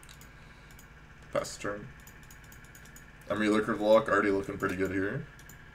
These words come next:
Really, really wanna find a mana source. It'd be pretty unfortunate if we didn't have a mana source in the top, you know,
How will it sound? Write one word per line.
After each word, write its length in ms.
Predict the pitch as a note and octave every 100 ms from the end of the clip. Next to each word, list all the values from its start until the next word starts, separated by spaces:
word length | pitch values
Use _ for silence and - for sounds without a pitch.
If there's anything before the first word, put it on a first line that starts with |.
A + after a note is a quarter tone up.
| - - - - - - - - - -
Really, 360 | F#2+ B2 A#2+
really 320 | G#2+ G2 G2+ G2
wanna 200 | F#2+ F2+
find 180 | G2
a 40 | F2+
mana 200 | F2+ F2+
source. 380 | - F2+ F#2+ -
It'd 120 | F2+
be 120 | G2
pretty 200 | - G2+
unfortunate 480 | F#2 F#2 F#2 - F2+
if 100 | -
we 60 |
didn't 140 | F2 F#2
have 120 | F#2
a 40 |
mana 200 | F#2 F#2
source 280 | F#2 F#2+ G2
in 80 | F2
the 60 | -
top, 260 | F#2 -
you 60 | -
know, 180 | F#2+